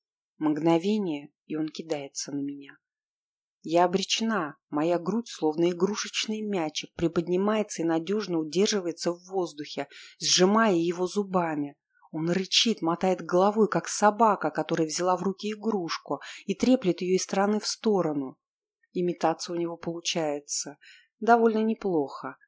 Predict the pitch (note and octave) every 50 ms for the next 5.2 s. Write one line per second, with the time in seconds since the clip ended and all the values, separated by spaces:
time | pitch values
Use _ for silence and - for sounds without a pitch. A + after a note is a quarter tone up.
0 | _ _ _ _ _ _ _ A#3 B3 B3+ A3+ A#3+ A3+ A3+ - - - A3+ - -
1 | C#4 C4+ A#3+ G3 - - D#3 E3 E3+ E3+ E3+ - F#3 F#3 F3+ F3+ F3 F3+ F#3 F#3
2 | F3 F3 G3 A3 G#3+ F#3 D#3 D3 - - E3 D#3+ D#3+ E3 F3+ E3+ E3+ - - F3+
3 | F3 E3+ F#3+ G3 G3+ G3 - - E3+ D#3+ E3 E3 E3+ E3 E3+ E3+ E3 F3+ F#3+ F#3
4 | - - E3+ E3 E3+ E3+ E3+ D#3+ D#3+ D#3+ D#3+ E3 E3+ E3+ E3+ E3 F3 E3 D3+ C3+
5 | C3 - - -